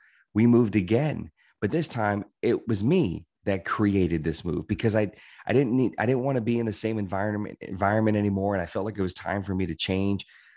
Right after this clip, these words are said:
So we moved once again at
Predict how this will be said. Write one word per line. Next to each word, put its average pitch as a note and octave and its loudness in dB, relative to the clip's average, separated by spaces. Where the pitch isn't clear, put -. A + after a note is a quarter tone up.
So B2 4
we A#2+ 6
moved A#2+ 4
once G2 -4
again G#2 -2
at F#2 -2